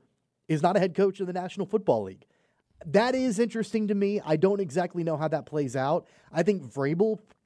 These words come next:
could potentially be a guy that you look at. He could be a good maybe broadcaster for a year and then wait. I mean, because keep in mind, Sean Payton didn't coach for a year. He sat out and he broadcasted,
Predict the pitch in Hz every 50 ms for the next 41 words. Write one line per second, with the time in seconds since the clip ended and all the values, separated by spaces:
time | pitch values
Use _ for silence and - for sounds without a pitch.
0 | _ _ - 180 156 - - 156 - 190 185 - 196 180 175 156 160 165 160 139
1 | 123 143 139 143 151 156 147 147 139 131 131 - _ _ _ _ - 143 147 147
2 | 139 156 151 - 175 151 143 143 - - _ _ - 143 135 143 139 151 143 127
3 | 110 143 147 131 113 101 _ _ _ _ - 120 113 113 107 95 117 110 123 123
4 | - 151 151 151 - - 156 - - 240 156 147 143 139 143 147 151 165 170 -
5 | _ _ _ - - 131 131 123 120 113 127 135 151 180 175 190 190 180 - -
6 | _ - - 202 170 185 - - 262 247 233 226 165 165 165 147 120 - - 226
7 | 240 247 - - 202 214 196 - 113 98 87 - _ _ _ _ _ _ _ _
8 | _ _ _ _ 139 123 214 247 240 208 170 - - 160 170 175 - - - 127
9 | 110 107 104 101 107 110 117 - 135 131 - - 190 165 156 160 156 143 135 127
10 | 113 123 131 127 131 127 - - 113 98 98 - - - 104 98